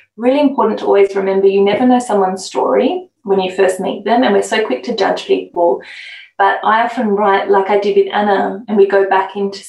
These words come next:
into her past to see what happened, what led her to where she is today. And we forget about that when we interact with other people. And sometimes I think we, we don't have as much as compassion as we could.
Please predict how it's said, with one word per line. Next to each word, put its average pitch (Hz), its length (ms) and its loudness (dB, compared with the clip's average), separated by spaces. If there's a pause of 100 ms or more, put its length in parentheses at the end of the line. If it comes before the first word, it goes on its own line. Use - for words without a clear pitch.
(220)
into 202 260 -10
her - 180 -4
past 202 380 0
to - 80 -14
see 392 180 2
what - 180 0
happened, 214 300 0
what 202 160 0
led 202 220 4
her 202 160 -2
to 196 100 -2
where 196 140 4
she 202 180 -4
is 196 140 -6
today. 202 520 0 (360)
And 208 100 -2
we 247 120 2
forget 196 280 0
about 196 300 0
that 233 200 0
when 226 160 -2
we 220 400 -2 (200)
interact 214 440 -2
with 202 100 -4
other 202 180 0
people. 262 580 0 (240)
And 202 80 -4
sometimes 208 260 2
I 196 60 6
think 202 300 -2
we, 196 400 4
we 196 80 4
don't 196 200 0
have 196 140 -2
as 190 80 2
much 185 240 -4
as - 140 -10
compassion - 580 -6
as - 140 -6
we - 160 -4
could. - 500 -2